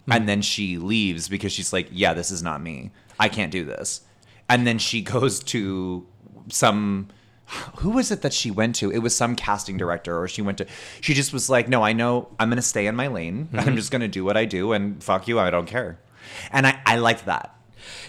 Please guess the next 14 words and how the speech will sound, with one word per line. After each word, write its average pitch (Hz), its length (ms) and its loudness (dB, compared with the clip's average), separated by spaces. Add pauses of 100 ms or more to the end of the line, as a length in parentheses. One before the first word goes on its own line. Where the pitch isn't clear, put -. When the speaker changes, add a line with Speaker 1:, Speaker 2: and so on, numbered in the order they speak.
Speaker 1:
Yeah, 220 240 8
and 151 180 8
that 175 120 8
was 190 100 8
one 185 140 8
of 175 60 6
her - 100 4
best 147 240 4
moments 143 260 6
in 147 100 2
the 139 60 6
movement. 139 320 2
I, 113 120 2 (220)
like, 131 200 4